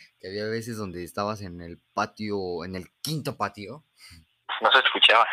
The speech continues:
Speaker 1: Y no se escuchaba y te quedabas jugando. Y cuando se te antojaba un dulce, porque era normal que te quedaras con amigos.
Speaker 2: Sí, man.
Speaker 1: Eran grupitos de seis, siete amigos.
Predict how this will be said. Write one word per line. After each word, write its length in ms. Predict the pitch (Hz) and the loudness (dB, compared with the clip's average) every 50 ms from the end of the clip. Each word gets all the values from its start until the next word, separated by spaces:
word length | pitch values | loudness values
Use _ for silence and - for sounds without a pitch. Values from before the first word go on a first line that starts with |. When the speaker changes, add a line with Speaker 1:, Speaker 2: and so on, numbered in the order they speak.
| - - - - - _ _ | -4 -8 -12 -16 -18 _ _
Speaker 1:
Y 80 | - 151 | -6 -4
no 120 | 151 151 | -4 -2
se 80 | 147 156 | -4 -4
escuchaba 400 | 143 - 120 - 123 120 117 127 | -8 -8 -8 -6 -4 -4 -4 -4
y 40 | 120 | -6
te 120 | 120 117 | -6 -8
quedabas 280 | 110 104 104 110 117 - | -6 -6 -6 -6 -8 -10
jugando. 540 | - 101 85 92 98 95 92 92 104 123 - _ _ _ _ _ _ _ _ _ _ _ _ _ _ _ _ _ _ _ _ _ _ _ _ _ _ _ _ _ _ _ _ _ _ _ | -12 -12 -12 -10 -12 -10 -10 -12 -14 -14 -16 _ _ _ _ _ _ _ _ _ _ _ _ _ _ _ _ _ _ _ _ _ _ _ _ _ _ _ _ _ _ _ _ _ _ _
Y 680 | 143 143 135 131 127 123 120 120 117 117 117 113 110 - | -14 -10 -8 -6 -6 -4 -4 -4 -2 -2 -2 -4 -4 -6
cuando 260 | - 113 110 104 101 | -4 -4 -2 -2 -4
se 120 | 104 101 | -6 -6
te 80 | - 113 | -6 -6
antojaba 300 | 104 110 98 107 117 120 | -6 -6 -6 -4 -4 -4
un 140 | 127 117 107 | -4 -4 -4
dulce, 500 | 110 107 107 98 - 113 117 127 123 _ _ _ _ _ _ _ _ _ _ _ _ _ | -4 -6 -6 -6 -6 -8 -8 -8 -12 _ _ _ _ _ _ _ _ _ _ _ _ _
porque 420 | - 127 120 127 - 135 131 131 - | -4 -4 -4 -4 -6 -6 -6 -4 -2
era 220 | 135 156 175 185 180 | 0 2 2 2 2
normal 500 | 160 131 117 110 110 113 120 135 139 - | 2 2 0 0 2 0 0 0 -2 -6
que 100 | - 117 | -10 -10
te 100 | 120 - | -8 -6
quedaras 340 | 101 104 107 110 104 - | -4 -2 -2 -2 -4 -8
con 160 | - - 87 87 | -10 -10 -8 -6
amigos. 460 | 107 127 120 92 78 - - _ _ _ _ _ _ _ _ _ _ _ _ _ _ _ _ _ _ - - - - - | -6 -6 -8 -8 -12 -16 -20 _ _ _ _ _ _ _ _ _ _ _ _ _ _ _ _ _ _ -12 -10 -6 -2 2
Speaker 2:
Sí, 60 | - 104 | 4 6
man. 280 | 95 92 90 87 90 - _ _ | 8 8 8 6 4 0 _ _
Speaker 1:
Eran 300 | - 131 135 135 131 127 | -6 -4 -2 -2 0 0
grupitos 480 | 117 113 110 110 - 123 120 117 123 107 | -2 -2 -4 -4 -6 -8 -8 -8 -8 -8
de 100 | 95 95 | -8 -10
seis, 500 | - - - - 110 101 107 110 104 - - | -10 -10 -6 -4 -4 -2 -2 -4 -8 -10 -10
siete 460 | - 104 101 _ - 95 90 80 78 | -12 -12 -12 _ -10 -8 -8 -8 -8
amigos. 560 | 76 87 101 104 90 82 78 80 _ _ _ | -10 -10 -12 -12 -12 -14 -16 -16 _ _ _